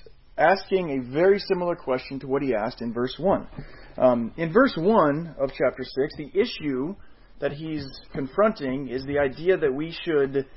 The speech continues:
sin in order to gain more grace. All right? Verse one,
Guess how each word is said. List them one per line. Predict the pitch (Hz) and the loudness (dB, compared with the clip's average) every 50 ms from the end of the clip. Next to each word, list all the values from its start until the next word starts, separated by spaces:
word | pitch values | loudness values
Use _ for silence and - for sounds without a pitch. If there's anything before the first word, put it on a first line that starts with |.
| - - - - - - | -16 -14 -14 -12 0 4
sin | 269 240 185 151 156 175 190 185 175 - | 4 4 4 4 0 -4 -6 -10 -10 -8
in | 147 160 | -4 0
order | 165 165 165 165 170 170 | 2 2 4 2 2 -2
to | - 165 | -4 -6
gain | 151 131 147 160 165 165 170 160 | -6 -4 -4 -2 -2 -2 -4 -2
more | 151 147 147 147 143 | 0 2 2 2 2
grace. | 127 117 131 110 92 - - - - - - - - - - - - - - - - - - - - - - - - - - | 2 2 2 0 0 -4 -10 -12 -12 -14 -16 -16 -18 -18 -16 -16 -14 -16 -16 -16 -16 -16 -16 -16 -16 -16 -18 -20 -18 -16 -16
All | - - - - 143 | -16 -14 -8 -6 -6
right? | 151 - - - - - - - - - - | -6 -6 -10 -18 -20 -20 -16 -14 -14 -8 0
Verse | - 139 151 143 - | 2 2 2 2 2
one, | 156 147 151 165 185 196 185 | 4 6 6 6 6 2 -2